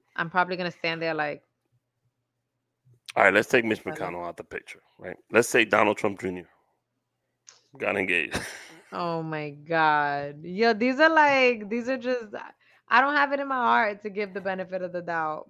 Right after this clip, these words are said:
Speaker 2: No?
Speaker 1: I don't.
Speaker 2: You just
Speaker 1: I
Speaker 2: write
Speaker 1: don't.
Speaker 2: people off? There's no second chances?
Speaker 1: You know, maybe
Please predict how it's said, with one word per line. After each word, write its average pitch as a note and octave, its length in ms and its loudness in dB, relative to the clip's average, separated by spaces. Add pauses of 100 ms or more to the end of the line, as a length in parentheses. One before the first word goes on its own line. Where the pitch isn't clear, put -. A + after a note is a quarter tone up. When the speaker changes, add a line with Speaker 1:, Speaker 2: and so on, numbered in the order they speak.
(120)
Speaker 2:
No? B2 380 6 (1300)
Speaker 1:
I D#3+ 100 -14
don't. E3 380 -8 (640)
Speaker 2:
You D#3+ 220 -10
just F#3 260 0
Speaker 1:
I - 40 -2
Speaker 2:
write C#3+ 140 2
Speaker 1:
don't. D3 60 -14
Speaker 2:
people C#3+ 300 2
off? F3 480 2 (460)
There's B2+ 240 -8
no D3 180 0
second C#3+ 380 -10
chances? C#3 520 -10 (4000)
Speaker 1:
You D#4+ 80 -12
know, G4+ 140 -4
maybe A4 200 -2